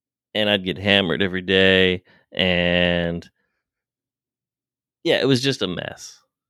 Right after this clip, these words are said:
So, uh, I'm working overnights. Um, I'm, like, I'm telling, calling all my problems, and, and, uh, and he's like, "You got, you gotta leave.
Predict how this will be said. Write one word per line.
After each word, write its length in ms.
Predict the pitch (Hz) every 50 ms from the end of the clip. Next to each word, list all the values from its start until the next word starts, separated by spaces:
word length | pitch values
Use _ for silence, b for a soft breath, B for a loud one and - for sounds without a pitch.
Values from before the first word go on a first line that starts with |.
| _ _ _ _ _ _ _ _ _ _ _ _ _ _ _
So, 420 | - - 123 110 101 95 90 - b b b b b b b b b b b b b _ _ _ -
uh, 460 | 110 110 104 101 98 92 87 76 65 - _ _ _ _ _ _ _ _ _ _ _ _ _ _ _ _ _ _ _ _ _ _ _ _ _ _ _ _ _ _ _ _ _ _ _ _ _ _ _ _ _ _ _ _ _ -
I'm 140 | 151 151
working 280 | 151 151 156 - 151 143
overnights. 880 | 139 135 123 127 127 123 123 123 123 123 127 120 120 - - - - - - -
Um, 680 | 98 104 104 101 101 101 101 98 98 95 95 98 95 - - _ _ _ _ _ _ _ _ -
I'm, 160 | 113 110 107
like, 280 | 104 104 104 92 87 - -
I'm 140 | - 101 104
telling, 460 | - - 117 107 101 101 95 95 95 - _ _ _
calling 320 | - - 101 98 98 92
all 100 | 92 92
my 160 | 95 92 92 92
problems, 640 | - 104 92 92 92 87 92 92 90 92 90 87
and, 200 | 87 85 87 85 - _
and, 360 | - 78 85 87 87 85 85 82
uh, 300 | 82 80 78 78 78 90 - _ _ _ _ _ _ _ _ _ _ _ _ _ _ _ _ _ _ _ _ _ _ _ -
and 140 | 107 98 101
he's 180 | 101 95 90 90
like, 240 | 90 90 90 87
"You 140 | 87 98 101
got, 280 | 92 92 85 73 - -
you 160 | - 95 110
gotta 300 | 101 98 69 - - 50
leave. 420 | - 76 82 78 71 50 - -